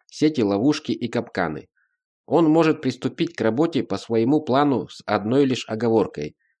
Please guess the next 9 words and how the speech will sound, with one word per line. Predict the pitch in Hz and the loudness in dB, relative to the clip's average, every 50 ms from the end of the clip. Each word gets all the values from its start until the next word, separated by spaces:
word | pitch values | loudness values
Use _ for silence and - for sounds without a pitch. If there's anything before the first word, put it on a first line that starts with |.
| _ _ _ | _ _ _
Часть | - - 143 135 131 - - | 0 2 2 2 0 -2 -4
времени | 104 117 147 175 165 156 147 135 | 0 2 2 4 4 4 2 2
придется | 131 - 110 113 107 117 117 113 - - 90 | 0 0 -2 -2 0 0 0 -2 -2 -8 -8
потратить | - 87 87 - 104 123 131 131 131 117 - | -8 -8 -8 -4 -2 -2 -2 -2 -2 -4 -4
на | 117 117 117 | -2 -2 -2
охоту | 117 - - 113 95 - - 69 - - | -2 -2 -2 -2 -2 -2 -4 -8 -8 -8
и | - - | -12 -12
приготовление | - - 92 87 87 87 - 82 80 92 107 127 131 127 117 113 107 | -8 -6 -4 -4 -4 -4 -4 -6 -4 -2 0 0 2 2 0 0 -2
пищи. | - _ - 92 82 - - - - - - - | -2 _ -6 -4 -4 -6 -8 -10 -12 -14 -16 -20